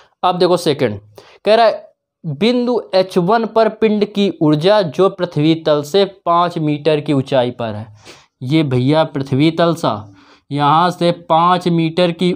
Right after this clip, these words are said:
ऊंचाई पर अब आपको ऊर्जा बतानी है कितनी होगी। पाँच मीटर की ऊंचाई पर ऊर्जा आपको ज्ञात करनी है। तो ये वाली जो ऊंचाई हो जाएगी वो कितनी होगी, बीस में से पाँच जाएंगे, पन्द्रह मीटर।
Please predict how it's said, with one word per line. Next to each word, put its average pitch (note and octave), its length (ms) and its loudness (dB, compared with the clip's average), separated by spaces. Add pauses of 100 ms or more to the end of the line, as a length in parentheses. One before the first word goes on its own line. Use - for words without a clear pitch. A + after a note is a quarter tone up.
(120)
ऊंचाई D3+ 480 0
पर C3 280 -2 (1300)
अब D#3+ 180 2
आपको D#3+ 340 2 (120)
ऊर्जा D3+ 380 2
बतानी C#3 520 -2
है C#3+ 120 -4
कितनी C#3+ 340 -2
होगी। G#2+ 300 -2 (760)
पाँच E3 280 2
मीटर E3+ 340 2
की F3 140 -2
ऊंचाई D#3+ 340 2
पर F3+ 260 -2
ऊर्जा D3+ 320 0
आपको D#3+ 280 0
ज्ञात C#3 220 0
करनी F3+ 360 -2
है। G#2+ 160 -10 (480)
तो D3+ 60 -4
ये D#3+ 240 0
वाली F3+ 300 0
जो F3+ 260 0
ऊंचाई E3 360 0
हो D#3+ 160 0
जाएगी F3 360 0
वो F3+ 140 -2
कितनी E3 320 0
होगी, F#3 320 2
बीस F3 320 0
में F#3 160 2
से F#3 140 -2
पाँच F#3 280 0
जाएंगे, F#3 440 0 (600)
पन्द्रह D3 440 0
मीटर। B2+ 460 -4